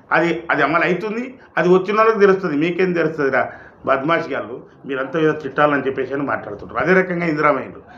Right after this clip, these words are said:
అరే, పదేండ్ల కాలంలో ఏ ఊర్లోనైనా మీరు ఇల్లు ఇచ్చిర్రా ఎవరికన్నా?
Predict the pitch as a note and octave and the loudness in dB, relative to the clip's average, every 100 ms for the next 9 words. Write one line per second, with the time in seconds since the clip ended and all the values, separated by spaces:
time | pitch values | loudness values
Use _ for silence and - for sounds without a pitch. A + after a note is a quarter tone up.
0 | - - C3+ F3 - - - - C3 C#3 | -20 -12 -10 -10 -14 -20 -12 -4 -4 -2
1 | F#3+ A3 F3 E3+ D3 A#2 G#2 - - - | -4 -4 -2 0 0 -4 -6 -10 -16 -20
2 | - - - - - - - - A#2 C#3+ | -20 -20 -20 -20 -20 -20 -20 -18 -2 4
3 | A3 B3+ C4 A#3+ A3+ G3+ G3+ F#3 C#3 C#3+ | 4 6 2 2 4 4 2 0 0 -2
4 | D#3 D3 G#2 G2 - A#2 A#2 A2+ F#2 | -4 -6 -6 -6 -6 -8 -6 -8 -8